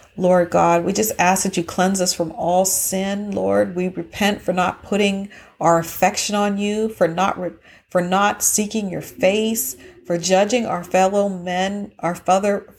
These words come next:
fellow brothers and sisters pro-, improperly, for judging them. Lord, we've misrepresented you.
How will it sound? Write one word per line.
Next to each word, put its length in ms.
fellow 320
brothers 420
and 120
sisters 540
pro-, 220
improperly, 1000
for 100
judging 560
them. 400
Lord, 460
we've 240
misrepresented 1040
you. 180